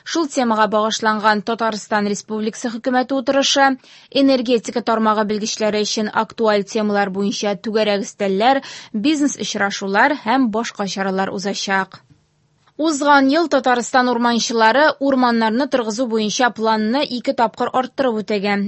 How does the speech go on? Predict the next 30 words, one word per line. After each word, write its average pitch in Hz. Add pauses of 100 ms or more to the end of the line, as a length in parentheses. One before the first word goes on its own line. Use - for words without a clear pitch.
Эшләр 233 (260)
дүрт 247
мең 311
ике 226
йөз 247
ун 254
гектар 220
мәйданда 214
башкарылган. 196 (340)
Быел 285
Татарстанда 233
урман 233
культуралары 262
сезоны 269 (160)
явым-төшем 226
күп 202
булу 202
сәбәпле, 202 (320)
ун 285
көнгә 214
соңрак 226
ачыла. 202 (460)
Бу 233
хакта 233
бүген 220
Татарстан 220
министрлар 208
кабинетында 202
узган 196
брифингта 226